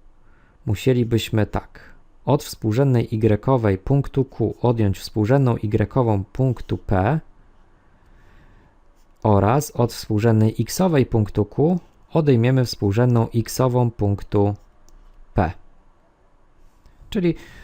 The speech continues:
możemy powiedzieć, że punkt K, punkt Q jest takim końcowym punktem na tej prostej, a ten początkowym, więc od końca odejmuję początek, od końca odejmuję początek po odpowiednich współrzędnych.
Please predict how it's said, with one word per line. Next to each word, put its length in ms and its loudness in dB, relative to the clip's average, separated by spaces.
możemy 380 4
powiedzieć, 600 2
że 440 2
punkt 340 0
K, 240 -2
punkt 300 2
Q 240 0
jest 180 2
takim 300 0
końcowym 640 2
punktem 440 2
na 120 4
tej 180 2
prostej, 540 0
a 80 0
ten 220 4
początkowym, 680 0
więc 240 2
od 220 2
końca 520 0
odejmuję 460 4
początek, 760 -2
od 180 -2
końca 440 2
odejmuję 460 4
początek 580 0
po 280 0
odpowiednich 560 2
współrzędnych. 760 -4